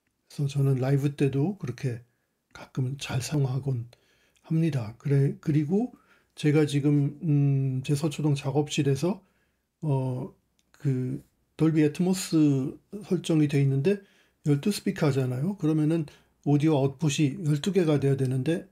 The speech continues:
<clears throat> 제가 열두 개짜리 오디오 아웃-, 어, <clears throat> 인터페이스가 없기 때문에 제 그 유에이디 아폴로랑,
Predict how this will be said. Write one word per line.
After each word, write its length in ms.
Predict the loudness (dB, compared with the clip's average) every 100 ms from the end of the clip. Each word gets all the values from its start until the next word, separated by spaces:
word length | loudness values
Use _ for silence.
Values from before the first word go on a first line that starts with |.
| _
<clears throat> 520 | -8 -8 -10 -20 _ -4
제가 160 | 0
열두 240 | 2 2 2
개짜리 340 | 2 2 4
오디오 260 | 4 4 4
아웃-, 200 | 2 -2 -8 -2
어, 340 | 2 2 0 -8 _
<clears throat> 440 | 2 2 0 -4 -2
인터페이스가 960 | 0 0 -2 -10 _ _ 0 0 0
없기 300 | -2 -2 -2
때문에 420 | 0 0 2 0 -6 _ _ _ _ _ _ _ _ _ _ _ _ _ _ _ _ _
제 480 | -4 -2 -2 -6 -10 -16 _ _ _ _
그 180 | -4 -2
유에이디 440 | 2 2 2 0
아폴로랑, 720 | -2 -2 0 2 2 2 -2